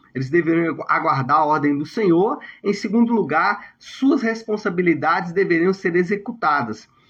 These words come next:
Enquanto eles aguardavam ali a ordem do Senhor, o movimento da nuvem,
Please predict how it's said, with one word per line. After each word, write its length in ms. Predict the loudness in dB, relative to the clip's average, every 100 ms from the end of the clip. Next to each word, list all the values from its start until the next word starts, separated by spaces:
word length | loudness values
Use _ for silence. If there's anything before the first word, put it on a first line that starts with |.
| _ -4
Enquanto 360 | -2 0 0
eles 220 | -2 -2
aguardavam 800 | -2 0 0 0 0 0 0 -2
ali 360 | 0 2 2 2 -12 -20 _ -4
a 260 | 0 2
ordem 360 | 0 -2 0 0
do 100 | -2
Senhor, 280 | -2 0 0
o 80 | 2
movimento 760 | 0 2 0 2 0 -2 -4
da 140 | -2
nuvem, 560 | 2 4 4 4 0